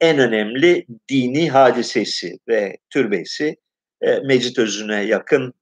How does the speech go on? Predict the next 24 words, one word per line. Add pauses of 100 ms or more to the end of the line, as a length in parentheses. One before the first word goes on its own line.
(120)
orada
bir
kasaba
var.
E, (1000)
adını
şu
anda
hatırlayamayacağım. (960)
E, (260)
orada
bulunuyor. (180)
Aynı
yere,
yani
Aziz
Teodor
Türbesi'nin
ve
manastırının
ve
kilisesinin
olduğu
yerde